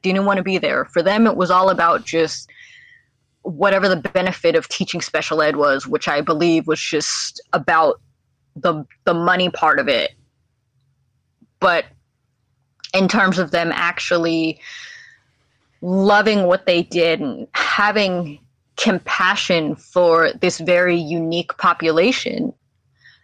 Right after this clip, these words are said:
I, I don't know about you, but I didn't see much of that.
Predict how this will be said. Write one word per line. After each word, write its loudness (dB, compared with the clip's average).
I, 0
I 0
don't 2
know 4
about 2
you, 2
but 2
I 2
didn't 4
see 0
much 2
of 0
that. -4